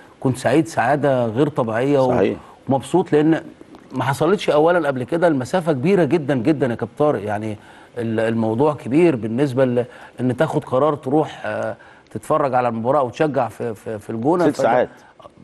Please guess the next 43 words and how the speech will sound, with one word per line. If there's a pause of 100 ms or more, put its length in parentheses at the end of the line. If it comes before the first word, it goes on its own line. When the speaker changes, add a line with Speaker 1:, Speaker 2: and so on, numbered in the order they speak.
(140)
Speaker 1:
ست
ساعات
رايح
وست
ساعات
جاي،
وبعدين
Speaker 2:
بالظبط.
Speaker 1:
تل-،
ساعتين، (220)
ساعتين
ونص
جوه
الاستاد.
Speaker 2:
وتشجيع
بقى
و-،
Speaker 1:
وبتشجع
و-،
Speaker 2:
مجهود
غير
طبيعي.
Speaker 1:
فالحقيقة
يعني،
آه،
الناس
روحت
من
النهاردة
الصبح
الساعة
Speaker 2:
أنا
عشان
كده
Speaker 1:
سبعة
Speaker 2:
قلت
للناس
دي
يا
صبري، (480)
دول (680)
صحاب
النادي.